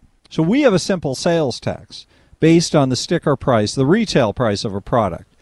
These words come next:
If you buy a, um,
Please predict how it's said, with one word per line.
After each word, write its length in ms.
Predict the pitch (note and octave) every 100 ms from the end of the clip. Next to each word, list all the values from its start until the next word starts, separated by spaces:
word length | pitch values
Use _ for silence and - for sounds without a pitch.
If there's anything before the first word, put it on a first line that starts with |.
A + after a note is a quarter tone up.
| _ _ _
If 160 | - C3+
you 120 | D3+
buy 420 | A2+ C#3+ C3+ C3
a, 640 | C3 B2+ C3 B2+ A2+ A2 A2
um, 400 | G#2 G2 G2+ G2